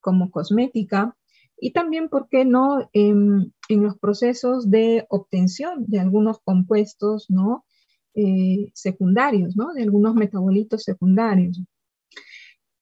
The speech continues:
Asimismo, también la utilización, la obtención del ácido cítrico, ¿no?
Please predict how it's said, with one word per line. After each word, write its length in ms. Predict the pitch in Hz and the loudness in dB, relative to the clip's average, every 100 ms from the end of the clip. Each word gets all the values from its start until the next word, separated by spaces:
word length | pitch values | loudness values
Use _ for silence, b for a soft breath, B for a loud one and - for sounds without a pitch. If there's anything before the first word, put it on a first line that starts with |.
| _ _ _ _ _ - | _ _ _ _ _ -6
Asimismo, 720 | 214 208 226 254 294 269 226 | -4 0 0 2 0 0 0
también 640 | 220 185 190 233 285 320 - | 2 4 6 4 2 -4 -4
la 320 | 214 208 208 | 0 0 0
utilización, 1120 | 208 202 196 190 196 190 - 254 254 254 254 - | 0 0 0 0 -2 -6 -2 0 0 0 -2 0
la 320 | 214 208 202 | 0 0 -2
obtención 600 | 208 185 202 190 269 311 | -4 -2 -2 0 -2 -2
del 180 | 233 202 | 0 0
ácido 380 | 196 202 - 202 | 0 -2 -2 -2
cítrico, 680 | 196 269 - 180 _ - 170 | -2 -6 -6 -8 _ -10 -2
¿no? 240 | 190 359 | -2 -2